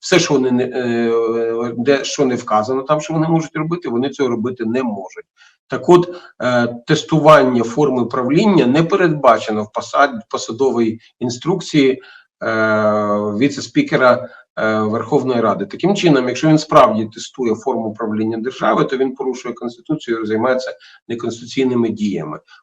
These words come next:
Можливо, якби в Конституції було написано, що ми повинні все тестувати, е, тоді, можливо, це було правильно. Но в даному випадку, е, як на-, я провів у себе на Telegram-каналі, е, не телемарафон, Бригінець, не телемарафон,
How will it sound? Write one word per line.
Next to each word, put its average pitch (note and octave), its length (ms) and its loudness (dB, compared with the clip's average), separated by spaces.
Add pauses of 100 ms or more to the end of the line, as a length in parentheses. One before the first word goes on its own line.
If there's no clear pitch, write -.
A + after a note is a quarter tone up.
Можливо, F#3 600 4
якби C3+ 200 4
в C#3+ 60 0
Конституції C#3 500 -2
було C3 200 0
написано, A#2+ 580 -2
що A2 320 -4 (240)
ми C#3+ 120 2
повинні C3+ 400 2
все C3+ 200 -2
тестувати, B2 840 0 (460)
е, G#2+ 340 -2
тоді, A2 300 2
можливо, C3 400 4
це A#2+ 120 -6
було A2 260 -2
правильно. G2 380 -2
Но G2+ 80 -6
в G#2+ 60 -8
даному G3 280 2
випадку, - 500 -2 (340)
е, A#2 180 -2
як B2+ 200 -2
на-, C3 160 -4
я C3+ 160 6
провів B2 420 0
у A2+ 60 -4
себе A2 400 -2
на A2 240 0
Telegram-каналі, G#2+ 1000 -2 (540)
е, G#2+ 520 -2
не A2+ 180 -2
телемарафон, A#2 680 -2
Бригінець, A#2+ 420 -2
не A#2 60 -6
телемарафон, A#2+ 1000 -4